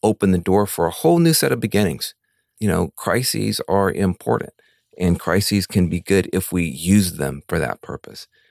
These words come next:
And, you know, this is a tough period. I think sometimes people think I'm a Pollyanna guy, a kumbaya guy, because I'm trying to get people together.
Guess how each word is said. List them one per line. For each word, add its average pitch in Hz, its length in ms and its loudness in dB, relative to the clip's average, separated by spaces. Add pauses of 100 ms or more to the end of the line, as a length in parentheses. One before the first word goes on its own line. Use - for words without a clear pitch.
(240)
And, 92 440 0 (120)
you 95 120 -2
know, 90 340 -2 (640)
this 104 300 0
is 113 100 -2
a 87 220 2
tough 95 420 -2 (120)
period. 87 360 2
I 60 80 -4
think 101 220 0
sometimes 92 340 -2
people 92 220 -2
think 87 220 -2
I'm 80 100 -2
a 71 60 -2
Pollyanna 87 580 0
guy, 82 480 0 (360)
a - 100 -6
kumbaya 80 600 2
guy, 78 260 -2
because 78 160 -10
I'm 71 120 -4
trying 80 240 -2
to 78 40 -4
get 71 120 -8
people 73 240 -8
together. 80 400 -2